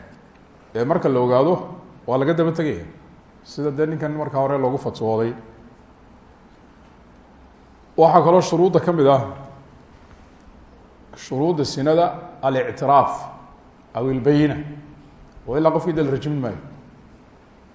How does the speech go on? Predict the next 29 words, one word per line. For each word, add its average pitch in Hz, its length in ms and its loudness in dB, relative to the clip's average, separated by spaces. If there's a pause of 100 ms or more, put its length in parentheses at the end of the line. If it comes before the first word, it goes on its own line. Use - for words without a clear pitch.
(220)
Marka 151 160 2
rasuulku 165 300 2
muxuu 165 200 0
ku 175 120 -2
xidhay, 151 180 2
alayhi 160 160 2
salaatu 160 320 2
wasalaam, 143 340 2 (680)
iyadoo 175 720 4 (880)
uu 135 160 0
la 143 200 2
sheegay 147 400 0
markaa 165 280 0
inay 156 180 0
gabadhaasi 139 420 0
zinaysatay 131 560 -4
oo 151 140 2
ninkani 156 280 -2
xataa - 240 -4
uu 135 40 -2
ka 170 120 -4
markhaati 131 460 -4
yahay, 143 160 0
arrintaasi 156 480 -2
la 143 100 -4
sheegay, 135 400 -2 (1040)
fa 143 200 -2
in 160 100 4
ictarafat, 123 760 -2